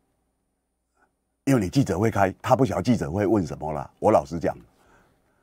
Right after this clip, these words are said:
而且问到最后你就不知倒地，不管你做多少准备了，是不是？记者会并不是你来我先读一篇论文就可以走，那如-，你如果走，你就被批评，你不敢面对记者的问题，开什么记者会？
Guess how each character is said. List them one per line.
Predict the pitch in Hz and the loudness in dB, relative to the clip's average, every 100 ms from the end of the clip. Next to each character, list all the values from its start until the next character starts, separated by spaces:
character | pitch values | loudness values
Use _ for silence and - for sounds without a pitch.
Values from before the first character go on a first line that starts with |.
| _ | _
而 | - 127 | -2 0
且 | 101 | 2
问 | 101 | 2
到 | 127 110 | 4 4
最 | 117 | 2
后 | 117 | 0
你 | 80 | 0
就 | 80 | -2
不 | - | -2
知 | 110 104 | -2 -2
倒 | 85 - | -2 -4
地， | 90 76 | -6 0
不 | 160 | 4
管 | 135 92 | 4 2
你 | |
做 | 101 147 | 2 2
多 | 120 120 | 4 2
少 | 104 | 2
准 | 101 80 | 0 -4
备 | 92 82 | -4 -6
了， | 65 - _ _ _ _ _ _ _ _ _ _ _ _ _ _ _ _ _ _ _ _ | -8 -18 _ _ _ _ _ _ _ _ _ _ _ _ _ _ _ _ _ _ _ _
是 | 95 | -4
不 | 113 | -2
是？ | 98 87 - _ _ _ _ _ _ _ _ _ _ _ _ _ | 0 -4 -6 _ _ _ _ _ _ _ _ _ _ _ _ _
记 | 202 | 2
者 | 117 | 4
会 | 107 143 | 4 4
并 | 143 | 6
不 | 139 | 6
是 | 135 | 6
你 | 110 87 | 4 4
来 | 85 | 4
我 | 107 80 | 4 0
先 | - 135 | 4 4
读 | 120 | 6
一 | 98 | 4
篇 | 120 | 4
论 | 127 | 6
文 | 104 | 4
就 | 98 120 | 2 0
可 | 104 | 0
以 | |
走， | - 67 117 _ _ _ _ | -2 -8 -10 _ _ _ _
那 | - | 4
如-， | 151 127 | 6 4
你 | 123 127 | 0 2
如 | 123 | 6
果 | 170 131 | 6 6
走， | 98 | 2
你 | 98 | 0
就 | 101 131 | 2 4
被 | 123 | 4
批 | 120 | 4
评， | 104 87 87 | 0 0 -2
你 | 110 | 0
不 | 156 | 4
敢 | 117 92 - | 4 4 2
面 | 175 110 | 4 4
对 | 131 | 2
记 | 110 123 | 2 -2
者 | 90 | -2
的 | 90 | -2
问 | 120 | 0
题， | 98 90 | -2 -2
开 | 87 | -2
什 | 98 | -2
么 | 82 | -2
记 | 80 95 | -4 -4
者 | 76 | -2
会？ | 90 82 | -2 -2